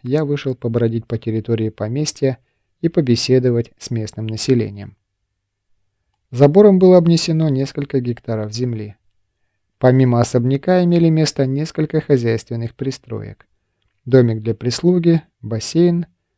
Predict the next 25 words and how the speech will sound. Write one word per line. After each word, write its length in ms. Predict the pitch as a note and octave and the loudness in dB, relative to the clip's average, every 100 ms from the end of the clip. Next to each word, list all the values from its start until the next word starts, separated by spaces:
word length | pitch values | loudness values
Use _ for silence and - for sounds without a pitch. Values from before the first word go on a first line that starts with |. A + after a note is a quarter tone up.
| _ - | _ -2
и 100 | E3+ | 0
фруктовый 560 | B2+ A#2 - A2 A2+ | 0 -2 -2 -2 0
сад. 340 | A2+ - G#2 - _ _ _ _ _ _ _ _ - | -4 -8 -12 -14 _ _ _ _ _ _ _ _ -10
В 140 | D3 | 0
общем, 380 | F#3+ - F3+ F3+ | 0 2 0 0
неплохо 420 | F#3+ G#3 D#3+ B2 | -2 0 2 2
устроился 540 | B2 - B2+ A2+ G#2+ A2+ | 0 -4 -2 0 -2 -8
Колян, 440 | - D3+ F3+ F3 - _ _ _ | -4 0 0 0 -4 _ _ _
на 120 | - B2+ | -4 2
гостеприимной 800 | B2+ - B2 B2 A#2+ D3+ D#3 D3 | 2 2 -2 2 2 2 2 0
белийской 680 | A#2+ A#2 G#2+ G#2 - A#2 | 0 0 -2 -8 -10 -8
земле. 480 | A2+ B2 A#2 G#2 G2+ _ _ _ _ _ _ _ _ _ _ _ _ _ _ - | -6 -6 -6 -8 -12 _ _ _ _ _ _ _ _ _ _ _ _ _ _ -2
Местное 380 | C3 C3 B2+ A#2 | 2 2 2 0
население, 680 | A#2 - C#3+ F#3 B2+ G#2+ - _ | 0 -2 0 0 -2 -10 -18 _
симпатичная 680 | _ - A#2+ B2 A#2+ A2+ A2+ | _ -8 -4 -4 -4 -8 -6
мулатка 580 | A2 A#2 D3+ D#3+ - D3 _ _ _ - | -4 0 2 2 -2 -4 _ _ _ 0
и 120 | D3+ | 4
индеец-привратник, 1080 | D#3+ F3+ F#3 - - D#3+ D#3 D3+ D3+ C#3+ - | 6 8 6 6 0 4 6 4 2 -6 -6
он 220 | C#3 C#3 | -4 -2
же 100 | C3 | -2
садовник, 760 | B2+ C3+ B2+ E3 D#3+ D#3 D3+ - _ _ _ _ | -2 -2 0 2 2 0 -4 -8 _ _ _ _
он 200 | D#3+ E3+ | 2 4
же 140 | B2+ A#2+ | 2 -2
все 260 | - A#2+ | -4 -4
остальное 720 | A2+ - C3 C#3+ F3+ F3+ E3 | -4 -4 -2 0 2 2 0